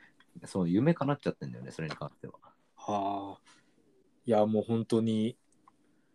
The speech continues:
Speaker 2: すごい。
Speaker 1: ね。
Speaker 2: いや、でも本当、いや、い-、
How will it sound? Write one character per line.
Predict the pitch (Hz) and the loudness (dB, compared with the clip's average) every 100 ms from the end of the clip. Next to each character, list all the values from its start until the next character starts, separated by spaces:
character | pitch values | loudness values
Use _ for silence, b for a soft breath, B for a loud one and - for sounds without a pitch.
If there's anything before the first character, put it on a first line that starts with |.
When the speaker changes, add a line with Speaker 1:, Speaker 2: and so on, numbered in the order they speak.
| _ _ _ _ | _ _ _ _
Speaker 2:
す | - 113 | -8 0
ご | 107 117 | 4 6
い。 | 110 | 6
Speaker 1:
ね。 | - | 8
Speaker 2:
い | |
や、 | 110 107 | 6 6
で | 110 | 0
も | 104 | -2
本 | 113 | 0
当、 | 110 113 | 4 4
い | 123 _ _ _ _ _ _ _ _ _ _ - | 4 _ _ _ _ _ _ _ _ _ _ -10
や、 | 104 101 | -6 -4
い-、 | 107 | -4